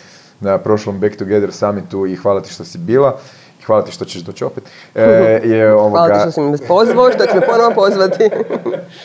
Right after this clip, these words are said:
Speaker 1: E, ovoga, je bila, bila je tema zdravstvena pismenost i to je tema koja m-, mene osobno, ovoga, jako in-, zaokuplja u svakom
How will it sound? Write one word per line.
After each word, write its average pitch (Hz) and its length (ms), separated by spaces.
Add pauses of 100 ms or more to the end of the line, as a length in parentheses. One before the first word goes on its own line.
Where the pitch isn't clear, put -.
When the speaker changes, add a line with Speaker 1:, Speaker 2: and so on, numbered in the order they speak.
(520)
Speaker 1:
E, - 60
ovoga, 117 500
je 113 140
bila, 123 360
bila 127 260
je 113 140
tema 120 220
zdravstvena 107 480
pismenost 98 540
i 82 60
to 104 120
je 98 120
tema 104 240
koja 98 300
m-, 95 100 (300)
mene 98 400
osobno, 95 460
ovoga, 90 760
jako 87 960 (640)
in-, 90 220 (140)
zaokuplja 110 880
u 92 380
svakom 85 460